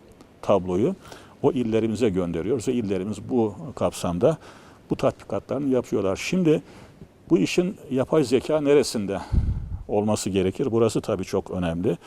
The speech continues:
Yaptığımız çalışmalarla artık bu afad Red'in iki tarafında, bir tarafında müdahale, bir tarafında iyileştirme boyutu var. Özellikle büyük depremler sonrasında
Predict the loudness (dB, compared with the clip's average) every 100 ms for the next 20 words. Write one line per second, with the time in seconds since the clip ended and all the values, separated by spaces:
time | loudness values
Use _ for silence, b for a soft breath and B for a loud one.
0 | B B B B B -6 0 0 2 0
1 | 0 -2 -8 -12 -4 0 0 0 2 4
2 | 4 4 2 0 -4 -6 0 2 0 -8
3 | -8 -4 -2 -2 -2 0 0 0 -4 B
4 | B B B B _ _ -8 -2 4 4
5 | 4 0 -2 -2 0 2 2 2 0 2
6 | 0 -4 -6 0 2 2 2 -2 -2 0
7 | 2 0 0 0 -2 -4 -6 -2 -2 -2
8 | -4 -4 0 0 -2 0 2 0 -2 B
9 | B B B B B _ _ _ -6 2
10 | 4 4 2 2 4 4 2 -8 -20 -16
11 | -6 2 4 4 0 0 -2 0 0 0
12 | -2 -2 -2 -2 0 0 -2